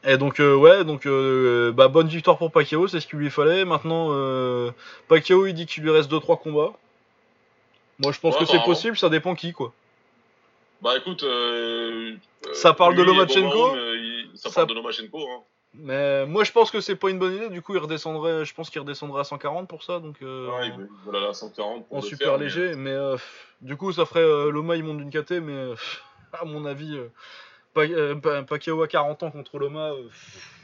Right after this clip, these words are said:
Speaker 2: Ça va mal se passer.
Speaker 1: bah, ça se vendra bien, hein, mais, mais
Speaker 2: Ça
Speaker 1: après,
Speaker 2: sera
Speaker 1: euh,
Speaker 2: exactement le même que Pacquiao de la Hoya, en fait.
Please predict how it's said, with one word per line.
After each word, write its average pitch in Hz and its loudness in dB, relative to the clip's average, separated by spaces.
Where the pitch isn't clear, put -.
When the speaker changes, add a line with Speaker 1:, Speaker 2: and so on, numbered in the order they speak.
Speaker 2:
Ça 104 -8
va 101 -8
mal 101 -6
se 107 -8
passer. 101 -12
Speaker 1:
bah, 143 2
ça 156 -2
se 147 -10
vendra 170 -2
bien, 233 0
hein, 202 0
mais, 135 -10
mais 135 -4
Speaker 2:
Ça 139 2
Speaker 1:
après, 143 -2
Speaker 2:
sera 196 4
Speaker 1:
euh, 175 4
Speaker 2:
exactement 147 -2
le 127 0
même 131 -4
que 113 -2
Pacquiao 113 -4
de 110 -8
la 104 2
Hoya, 101 -6
en 92 -16
fait. - -20